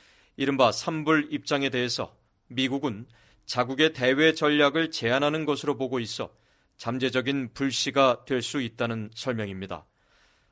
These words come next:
하지만 한국의 전문가들은 트럼프 대통령의 이번 한국 방문 등 아시아 순방을 통해 아시아에 대한 인식 변화의 기회로도 삼을 수 있다고 지적했습니다.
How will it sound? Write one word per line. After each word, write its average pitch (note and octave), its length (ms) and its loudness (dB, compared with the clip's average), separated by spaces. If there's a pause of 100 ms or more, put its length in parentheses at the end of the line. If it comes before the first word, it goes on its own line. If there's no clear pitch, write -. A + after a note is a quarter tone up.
(180)
하지만 D3+ 580 2
한국의 D3+ 420 2
전문가들은 C#3 680 0 (460)
트럼프 E3 220 4
대통령의 D#3+ 500 2
이번 D#3 180 4
한국 C#3+ 440 0
방문 C#3 380 0
등 C#3 220 -2 (100)
아시아 A#2 380 2
순방을 B2+ 500 -2
통해 B2 340 -6 (520)
아시아에 C#3 360 6
대한 C3+ 200 4
인식 D3 380 -4
변화의 C#3+ 320 4
기회로도 C#3+ 800 2
삼을 D3 300 -4
수 A#2+ 120 -4
있다고 A#2 420 -4
지적했습니다. G2 800 -10